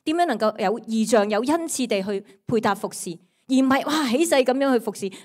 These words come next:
樣樣服侍都做就好。我相信大家都明白，唔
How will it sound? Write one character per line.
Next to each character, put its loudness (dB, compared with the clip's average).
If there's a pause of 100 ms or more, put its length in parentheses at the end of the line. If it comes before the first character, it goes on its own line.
(120)
樣 6
樣 6
服 -4
侍 -8
都 -2
做 0 (120)
就 4
好。 0 (420)
我 -4
相 0
信 -4
大 -4
家 -4
都 -4
明 -8
白， -8
唔 -12